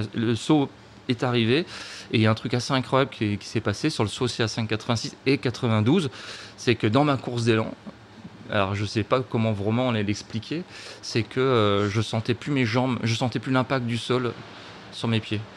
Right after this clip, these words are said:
C'est-à-dire, j'ai l'impression d'être, euh, je sais pas, sur un tapis volant, euh, je sentais plus la, il y avait plus de sol, quoi. Donc tout devenait extrêmement facile, euh, et tout allait très vite, et j'arrivais à anticiper, à aller faire un saut extrêmement rapide, vif.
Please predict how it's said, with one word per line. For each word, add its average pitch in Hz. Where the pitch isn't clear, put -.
C'est-à-dire, 113
j'ai 120
l'impression 117
d'être, 113
euh, 104
je 101
sais -
pas, 131
sur 113
un 104
tapis 110
volant, 110
euh, 95
je -
sentais 107
plus -
la, 107
il -
y -
avait 110
plus 127
de -
sol, 110
quoi. 95
Donc 117
tout 143
devenait 117
extrêmement 110
facile, 123
euh, 98
et 104
tout -
allait 113
très -
vite, 131
et 107
j'arrivais 104
à 101
anticiper, 113
à 117
aller 101
faire 107
un 107
saut 113
extrêmement 110
rapide, 127
vif. 113